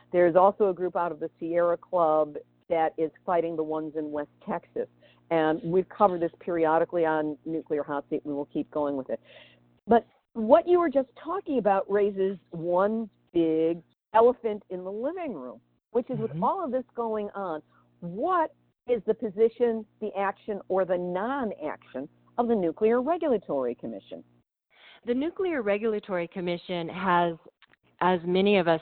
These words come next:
Speaker 2: know, we call it the Nuclear Rubber Stamp Commission, because they have continued to exempt utilities, not only San Onofre and not only Southern Cal Edison, but they have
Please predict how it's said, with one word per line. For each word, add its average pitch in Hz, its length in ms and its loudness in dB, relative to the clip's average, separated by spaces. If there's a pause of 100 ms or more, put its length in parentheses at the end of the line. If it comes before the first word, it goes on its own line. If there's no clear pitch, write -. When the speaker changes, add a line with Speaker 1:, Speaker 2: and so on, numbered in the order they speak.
Speaker 2:
know, 165 340 4
we 156 160 -2
call 180 240 2
it 165 120 0
the 165 80 -4
Nuclear 165 640 -2 (180)
Rubber 165 340 0 (140)
Stamp 147 320 -4 (120)
Commission, 139 460 -6
because 156 420 -2
they 170 220 6
have 190 300 6
continued 175 680 2 (180)
to 175 280 6 (400)
exempt 180 840 4 (280)
utilities, 165 840 2 (380)
not 165 300 -2
only 196 420 0
San 165 140 -2
Onofre 156 580 -2 (540)
and 180 160 -6
not 185 200 2
only 190 300 -2
Southern 156 240 -6
Cal 139 300 -4
Edison, 170 420 -2 (400)
but 185 160 -2
they 190 180 2
have 190 400 -2